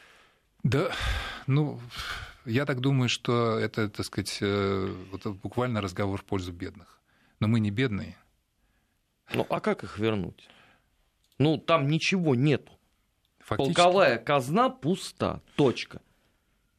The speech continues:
Speaker 2: Щас они из-, благодаря блокаде еще сколько денег потеряют.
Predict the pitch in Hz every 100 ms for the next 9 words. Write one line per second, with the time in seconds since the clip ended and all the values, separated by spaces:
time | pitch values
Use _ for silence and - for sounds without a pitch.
0 | _ _ _ _ - - 175 160 156 180
1 | 151 131 110 139 131 151 165 151 127 175
2 | 160 131 113 - 120 147 135 120 131 101
3 | - - 107 98 82